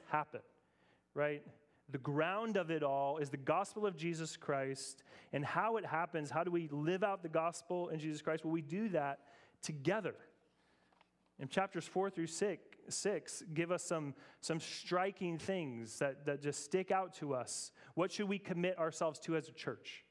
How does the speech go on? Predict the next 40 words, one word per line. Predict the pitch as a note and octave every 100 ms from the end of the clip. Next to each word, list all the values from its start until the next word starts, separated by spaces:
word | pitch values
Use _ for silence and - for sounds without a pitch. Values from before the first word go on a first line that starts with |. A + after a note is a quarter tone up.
| _ _ _ _ -
What | F3
should | A#3+
we | A3+
co-, | A3
be | F#3 D#3+ F#3
committed | - D#3+ D3 A#2
to? | -
And | A2 A2 _ _ _ _
I | C#3+
already | D#3+ F#3+
told | - F#3+ D#3
you | C3+
the | B2+
proclamation | - D#3 - D#3+ D#3+ -
of | D#3
the | C#3+
gospel | C#3 C3+ C3+ - B2
through | A2+ C3+
the | C3
preached | B2 C3 A#2+ -
word. | - A2 - _ _ _ _ -
We | C#3+ C#3
have | - E3+ -
to |
be | D#3+ D#3+
committed | - D3 D3 C#3
to | -
that | A#2+ A2 A2 - - -
because | D3 G3+
it's | A3+
our | A3+ G#3
only | F3 F#3+ F3
hope. | D3+ F#3 - -
It's | D#3+
what | G#3+ G#3+
creates | - F3 F3 F#3 -
us | B2+ -
and | D3
sustains | C#3 B2 C3 A#2
us. | - - -